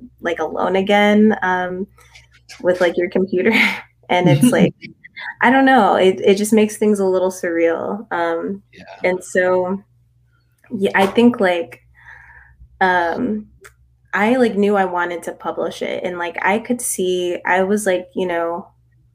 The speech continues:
Speaker 1: gonna work on that after I, like, did my M F A. Um, and I made, like, a list of, like, three presses. I was like, "Okay, these are three, like, I would like to,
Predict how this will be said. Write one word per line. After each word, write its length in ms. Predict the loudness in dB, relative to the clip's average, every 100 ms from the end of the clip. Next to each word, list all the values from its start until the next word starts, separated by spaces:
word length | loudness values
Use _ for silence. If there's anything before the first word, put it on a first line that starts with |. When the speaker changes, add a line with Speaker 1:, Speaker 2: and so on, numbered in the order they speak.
| -2
Speaker 1:
gonna 220 | 2 2
work 220 | 2 0 -2
on 160 | -4
that 180 | -4 -4
after 320 | -6 -6 -6
I, 120 | -4 -4
like, 280 | -4 -6
did 140 | -10 -6
my 100 | -6
M 140 | -4
F 200 | -6 -6
A. 360 | -6 -4 -6 -8 _ _ _ _ _ _ -2
Um, 260 | 2 2
and 40 | 0
I 100 | 0
made, 220 | -2 -2
like, 140 | -2
a 60 | 0
list 280 | 0 -2 -4
of, 80 | -4
like, 160 | -4
three 180 | 0 -2
presses. 420 | 0 -4 -4 -6
I 80 | -6
was 160 | -6 -6
like, 120 | -6
"Okay, 260 | -6 -6
these 200 | -2 0
are 120 | 0 0
three, 280 | 2 2
like, 220 | 2 0 0
I 160 | 0
would 140 | 0 -2
like 220 | -4 -6
to, 680 | -6 -4 -2 -2 -4 -8